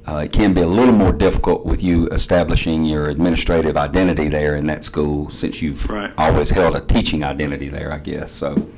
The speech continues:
Speaker 2: it's certainly doable. Uh, it's certainly
Speaker 1: It is.
Speaker 2: doable. Actually, three of my, um, four assistant principals taught in this building. Um, so, and, and I've hired two of 'em. Uh, one of 'em was here when, when I came, but, uh,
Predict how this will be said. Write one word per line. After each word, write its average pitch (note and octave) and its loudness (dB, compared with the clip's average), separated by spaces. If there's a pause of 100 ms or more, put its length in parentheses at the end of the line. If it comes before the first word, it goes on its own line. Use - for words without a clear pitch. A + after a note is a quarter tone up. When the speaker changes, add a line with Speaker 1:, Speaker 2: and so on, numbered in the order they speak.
(760)
Speaker 2:
it's - 2
certainly G3+ 6
doable. D3 4
Uh, B2+ 0
it's B2+ 0
certainly C#3+ 6
Speaker 1:
It F#2 6
is. B2 6
Speaker 2:
doable. A#2+ 2
Actually, C#3 4
three D3 4
of C3 4
my, C#3 6 (560)
um, B2 2 (240)
four D3+ 6
assistant C#3+ 2
principals C#3 2
taught C3+ 2
in C3 8
this C3+ 6
building. C3 2 (180)
Um, G#2 -8 (100)
so, A2+ 0
and, A2 -4
and A2 -6
I've B2 2
hired C3 2
two C3 6
of B2 2
'em. B2+ 0
Uh, A#2 -2
one B2 0
of A#2+ 0
'em A#2+ -2
was A2+ -4
here A#2+ 4
when, A2+ -4
when A2 -6
I G#2+ -4
came, A#2 -4
but, G#2+ -4
uh, G2+ -6